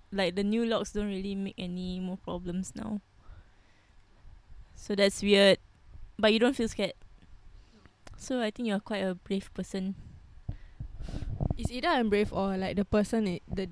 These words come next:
Speaker 2: thing that's doing it doesn't make any harm lah. Just, like, bored, I guess. Or asking me to sleep.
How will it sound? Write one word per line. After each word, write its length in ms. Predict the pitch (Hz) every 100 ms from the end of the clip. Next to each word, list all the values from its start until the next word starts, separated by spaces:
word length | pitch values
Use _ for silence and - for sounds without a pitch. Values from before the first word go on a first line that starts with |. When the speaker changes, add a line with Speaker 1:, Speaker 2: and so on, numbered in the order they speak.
| -
Speaker 2:
thing 160 | 254 220
that's 160 | 185
doing 240 | 180 180 190
it 260 | 196 -
doesn't 300 | 165 190 196
make 100 | 196
any 140 | 170 170
harm 240 | 185 175
lah. 340 | 160 107 - -
Just, 180 | 190 -
like, 240 | 123 - -
bored, 300 | 175 147 - - 170
I 120 | 156
guess. 500 | 160 151 180 - - - - -
Or 120 | 190
asking 300 | 190 - 208
me 100 | 214
to 140 | 196
sleep. 380 | 190 - 180 175